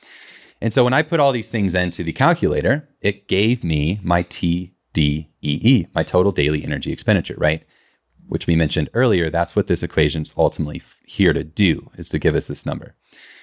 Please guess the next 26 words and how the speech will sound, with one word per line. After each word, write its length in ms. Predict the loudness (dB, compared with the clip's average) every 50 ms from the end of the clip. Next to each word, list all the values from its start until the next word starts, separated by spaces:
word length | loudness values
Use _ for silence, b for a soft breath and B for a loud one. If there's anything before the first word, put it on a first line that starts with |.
| B B B B B B B B B B B B 0
Right, 140 | 0 0 2
so 100 | 0 0
my 220 | 0 2 2 0
T 200 | 0 -2 -2 0
D 40 | 0
E 360 | 2 2 2 0 0 0 0
E 240 | 2 2 0 0 -4 B B B B B B B
was 240 | B 4 4 2 -2
thirty-one 920 | -10 -8 -2 0 2 2 2 2 0 0 0 0 0 0 0 -2 -4 -8 _ _ _ _ _ _ _ _ _ _ _ _ _ _ _ _ _ _ _ _ _ _ _ _ _ _
hundred 280 | 0 2 2 2 2
calories, 400 | 2 0 0 0 0 -4 -4 -2
roughly, 340 | 0 -2 -2 -2 -8 -20 -14 _
right? 260 | 0 2 2 2 2 -2 _ _ _ _
Three 120 | -2 0
thousand 340 | 2 2 2 2 2 0 -2
one 100 | -2 0
hundred 220 | 0 2 2 2 0
and 80 | 0
forty-three 380 | 0 2 2 2 2 0 -2 -2
calories 440 | -2 -2 -4 -4 -4 -6 -4 -2 -2
is 160 | -4 0 2
what 220 | 4 4 4 2
this 120 | -2 -6 -2
calculator 520 | 0 0 0 2 2 2 2 2 2 0
told 260 | 0 -2 -2 -4 -4
me. 160 | -8 -16 -18